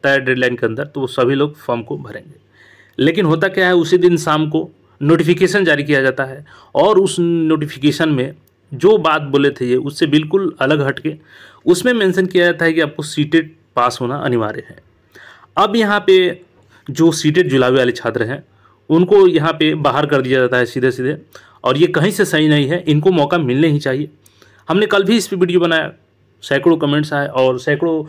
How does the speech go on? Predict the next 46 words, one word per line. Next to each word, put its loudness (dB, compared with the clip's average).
अ, 0
छात्रों -2
का 2
पर्सनली 0
मैसेज 0
भी -4
आया, -4
चाहे 0
वो 0
ईमेल -2
के -6
माध्यम -2
से -6
हो, -6
और 0
कहीं 2
ना 0
कहीं 2
वो 6
लोग 4
तकलीफ 0
में 0
हैं 2
और 2
स्टडी 0
भी 0
उनकी 2
प्रभावित -2
है। -20
और 2
हो 2
क्यों 4
ना, 0
क्योंकि 2
वो 4
लोग 4
एलिजिबल 0
हैं, 0
फिर -4
भी -2
उनको -2
बाहर -2
किया 0
जा 2
रहा -2
है। -14